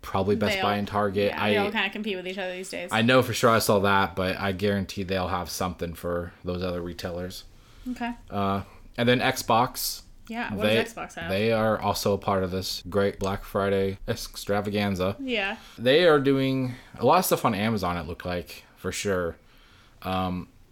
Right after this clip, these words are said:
Speaker 1: they have their Xbox One S, also at a two hundred dollar price point,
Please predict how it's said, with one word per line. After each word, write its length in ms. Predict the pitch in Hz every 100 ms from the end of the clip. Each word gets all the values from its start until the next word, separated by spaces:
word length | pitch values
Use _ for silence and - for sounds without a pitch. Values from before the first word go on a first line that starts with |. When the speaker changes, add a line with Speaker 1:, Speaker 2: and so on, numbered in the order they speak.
| -
Speaker 1:
they 160 | 101 113
have 380 | 120 113 101
their 360 | 107 107 104 - - - - - -
Xbox 500 | 117 - 131 127 -
One 320 | 95 107 120
S, 400 | 113 113 - - -
also 280 | 92 110
at 120 | 104 98
a 200 | 92 90
two 180 | - 107
hundred 160 | 113
dollar 240 | 110 110 120
price 300 | 117 95 -
point, 340 | 104 196 -